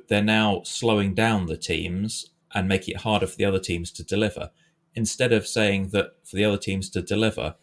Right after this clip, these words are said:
their priority is now security. And they've got an agenda that says they need to go and learn about security. And they now have metrics that they need to complete that are security related. And when they complete a feature,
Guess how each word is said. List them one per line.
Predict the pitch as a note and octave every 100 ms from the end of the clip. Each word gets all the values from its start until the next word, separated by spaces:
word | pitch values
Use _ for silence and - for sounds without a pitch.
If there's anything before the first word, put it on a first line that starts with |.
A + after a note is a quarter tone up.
| _ _
their | G#2+ G2+
priority | - G#2 G2+ G2 - F2+ F2+ -
is | F#2+ G2
now | G2 F2
security. | - D#2+ A#2+ G2 E2 - - - _ _
And | F#2 F2+
they've | F#2 F2+
got | G#2+ F#2 -
an | F#2+ F#2
agenda | F#2 G2+ G2 F#2+
that | F#2 -
says | F#2 F2 -
they | F#2+
need | F2+ E2+
to | -
go | F#2+ F2+
and | F2+
learn | G2 F#2+
about | F2 E2+ -
security. | - D#2+ A2+ G#2 F#2 - E2 - _ _ _
And | F2+ F2
they | F#2+ F2+ F2
now | G2
have | F#2 F#2+ G2
metrics | A2 A2 - E2 - - -
that | E2+ D2+
they | G2+ F#2
need | F#2 F2 -
to | F2+ E2+ C#2+ _ _
complete | F#2 - G#2 E2 - -
that | F2
are | F2
security | F2 - C#3+ A#2 -
related. | D2 D2 C#2+ C2+ B1+ C2 _ - _ _ _ _
And | F2+ F#2 F2+
when | G#2+ F#2+ F2+ -
they | G2
complete | F2 F#2 - G2+ F2
a |
feature, | - C#3 C3 - - G#2